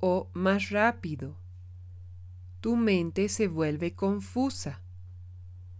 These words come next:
Te cierras y o te insensibilizas. Sientes enojo. Te autocriticas o criticas a otras personas.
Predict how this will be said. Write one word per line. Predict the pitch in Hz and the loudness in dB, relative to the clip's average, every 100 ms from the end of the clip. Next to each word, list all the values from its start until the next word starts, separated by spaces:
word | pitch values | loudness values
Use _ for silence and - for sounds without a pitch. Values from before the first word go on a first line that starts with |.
| - - - - - | -14 -14 -14 -12 2
Te | 202 196 | 4 4
cierras | - 214 233 247 190 147 131 - - - - - | 2 6 8 8 6 4 0 -4 -6 -8 -12 -2
y | 208 226 247 - | 2 2 0 2
o | 175 185 196 - - | 2 2 -2 -10 2
te | 185 - | 2 4
insensibilizas. | 202 208 196 196 190 196 196 196 202 226 269 - 151 131 - - - - - - - - - - - - - - - | 2 2 2 2 2 2 0 2 2 2 2 0 -4 -4 -8 -14 -14 -16 -16 -16 -16 -16 -16 -14 -14 -14 -14 -14 -10
Sientes | - 175 165 151 170 - | -4 2 2 2 -2 0
enojo. | 170 202 226 247 - 147 - - - - - - - - - _ _ - | 2 4 6 4 0 -10 -10 -14 -16 -16 -16 -16 -16 -16 -20 _ _ 2
Te | 196 | 6
autocriticas | 180 180 196 - 196 - 240 254 - 147 - - | 6 6 2 2 0 2 2 2 2 -2 -2 0
o | 185 185 | 0 2
criticas | 202 196 196 208 196 214 220 | 2 2 2 0 4 4 6
a | 196 | 4
otras | 170 - 170 185 | 4 2 0 0
personas. | - 190 196 240 240 233 151 - - | 2 2 2 4 4 4 0 -4 -14